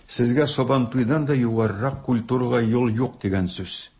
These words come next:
Менә шулай итеп санап күрсәткәндә, безнең шушы мәсьәләне күтәрерлек, хәл итәрлек институтларыбыз юк. Аннан соң бит әле мин әйттем, безнең көчебез дә бар дидем.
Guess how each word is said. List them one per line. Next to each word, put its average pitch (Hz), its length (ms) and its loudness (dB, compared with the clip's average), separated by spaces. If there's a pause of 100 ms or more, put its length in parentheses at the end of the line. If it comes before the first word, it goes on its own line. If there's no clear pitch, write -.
(180)
Менә 143 120 4
шулай 143 280 2
итеп 143 140 -4
санап 127 340 0
күрсәткәндә, 110 560 0
безнең 117 320 -2
шушы 110 240 -2
мәсьәләне 104 420 0
күтәрерлек, 107 540 -2
хәл 98 180 0
итәрлек 101 400 -2
институтларыбыз 95 880 -4
юк. - 480 -12 (480)
Аннан 113 240 2
соң 120 160 2
бит 110 100 2
әле 113 140 2
мин 110 160 4
әйттем, 107 320 0
безнең 107 240 -2
көчебез 110 340 -2
дә 107 120 2
бар 95 340 -2
дидем. 85 320 -2